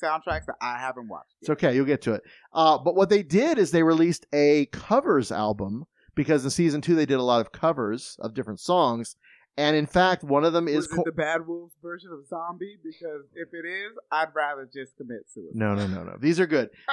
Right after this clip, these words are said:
Speaker 2: Um, they're all in the show too. I mean, they're all, these are all from the show itself. But they do a Superman cover that's amazing. Behind Blue Eyes is probably my favorite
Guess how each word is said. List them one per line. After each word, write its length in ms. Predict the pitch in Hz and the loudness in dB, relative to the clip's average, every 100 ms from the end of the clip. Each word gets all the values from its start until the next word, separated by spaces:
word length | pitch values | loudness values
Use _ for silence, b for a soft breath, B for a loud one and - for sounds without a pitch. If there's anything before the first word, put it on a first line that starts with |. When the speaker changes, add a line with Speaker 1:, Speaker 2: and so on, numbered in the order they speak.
| - | 0
Speaker 2:
Um, 300 | 160 165 143 | 4 4 4
they're 140 | 165 175 | 4 6
all 220 | 208 240 | 6 4
in 60 | |
the 100 | 220 | 2
show 380 | - - 190 156 | 0 4 6 6
too. 280 | 139 - 160 | 4 2 2
I 40 | |
mean, 140 | 139 135 | 2 2
they're 160 | 131 | 2
all, 220 | 135 135 120 | 4 4 2
these 200 | 139 135 | 0 2
are 80 | |
all 100 | 131 | 4
from 240 | 120 151 143 | 4 2 0
the 80 | 123 | 0
show 280 | - 123 117 | 0 2 2
itself. 380 | - 135 123 - b b - | 0 0 -2 -2 b b -2
But 140 | 147 | 0
they 160 | 147 143 | 2 2
do 160 | 156 | 4
a 80 | 139 | 2
Superman 640 | 127 - 170 185 180 175 170 | 2 -2 0 0 0 -2 -2
cover 360 | 160 165 170 | 0 2 2
that's 180 | 160 147 | 0 -2
amazing. 640 | 160 156 156 147 160 151 143 b b b 123 | 0 2 2 0 -2 -4 -10 b b b -2
Behind 460 | 135 123 160 180 | 0 2 2 4
Blue 240 | 160 156 143 | 4 6 6
Eyes 540 | 143 151 165 160 - - | 6 6 6 2 -6 -6
is 380 | 143 135 117 - - | 0 0 -2 -10 -12
probably 560 | - 160 151 147 151 | -6 0 4 4 2
my 180 | 143 123 | 2 0
favorite 840 | 113 - - 127 127 127 147 156 | -2 -6 -4 0 2 2 4 4